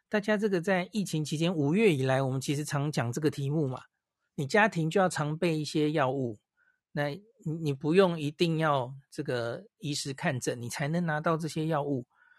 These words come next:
我相信大家应该都知道了吧，吼。那Omicron以来，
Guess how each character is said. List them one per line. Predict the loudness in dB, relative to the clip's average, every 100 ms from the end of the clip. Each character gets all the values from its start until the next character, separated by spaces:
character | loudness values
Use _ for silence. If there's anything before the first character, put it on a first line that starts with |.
| _
我 | -4
相 | 0
信 | 2 4
大 |
家 | 2
应 | 2
该 | 0
都 | 0
知 | 0
道 | 2 2
了 | 0
吧， | -6
吼。 | -8 -10 -18 -20 -4
那 | -2 2
Omicron | 2 2 2 0 0
以 | -2
来， | 0 0 -2